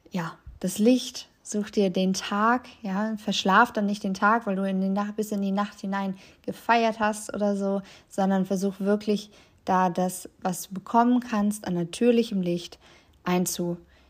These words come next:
inhalieren, einzuatmen, über die Haut aufzunehmen, weil dieses, ja, dieses Licht, dieses natürliche Licht, das beugt dann eben auch den Symptomen wie dieser extremen Müdigkeit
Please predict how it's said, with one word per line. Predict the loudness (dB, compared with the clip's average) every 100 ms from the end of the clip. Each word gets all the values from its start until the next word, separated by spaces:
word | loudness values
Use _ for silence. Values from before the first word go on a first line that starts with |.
| _ _
inhalieren, | 2 4 4 4 4 2 -2 -8 -8
einzuatmen, | -4 -2 0 2 2 0 -2 -2
über | -2 -2
die | -2
Haut | -2 -2 0
aufzunehmen, | -2 -2 -6 -4 -2 0 -2 -4 -8 -20 -20 -12 0
weil | 2 4 2 -2 -8 _ -2
dieses, | 0 2 2 2 0 -4 -8 -14 -16 _ _ _ _ _ _ _ -4
ja, | 2 4
dieses | 4 0 -2 0
Licht, | 2 2 -4 -8 -4
dieses | -4 -2
natürliche | -2 -2 0 2 2 0
Licht, | 0 0 -4 -18 -20 -4
das | 0 0 4
beugt | 6 6 4
dann | 0
eben | 0 -2 2
auch | 2 2
den | 0 -2 0 -2
Symptomen | -2 0 0 2 2 4 2 -2 -10 -18 -4
wie | 2 4 4 2
dieser | -2 0 2
extremen | 0 -4 0 4 6
Müdigkeit | 6 4 2 2 2 2 -2